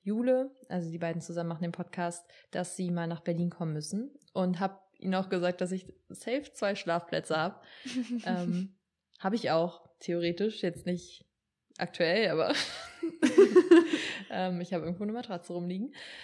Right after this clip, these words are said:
Speaker 1: Äh, genau. Und
Speaker 2: Ja,
Speaker 1: ich
Speaker 2: oder
Speaker 1: hoffe, dass sie mal vorbeikommen.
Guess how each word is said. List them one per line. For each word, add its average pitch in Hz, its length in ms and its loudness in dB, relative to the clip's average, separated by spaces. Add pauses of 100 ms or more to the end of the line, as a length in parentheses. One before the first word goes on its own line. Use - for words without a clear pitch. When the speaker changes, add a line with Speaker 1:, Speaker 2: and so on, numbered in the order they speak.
(320)
Speaker 1:
Äh, 202 340 0
genau. 262 280 0 (180)
Und 208 120 0
Speaker 2:
Ja, 208 100 2
Speaker 1:
ich 208 60 -4
Speaker 2:
oder 220 320 4
Speaker 1:
hoffe, 202 100 0
dass 220 140 -6
sie 220 80 -4
mal 214 100 -2
vorbeikommen. 208 640 -4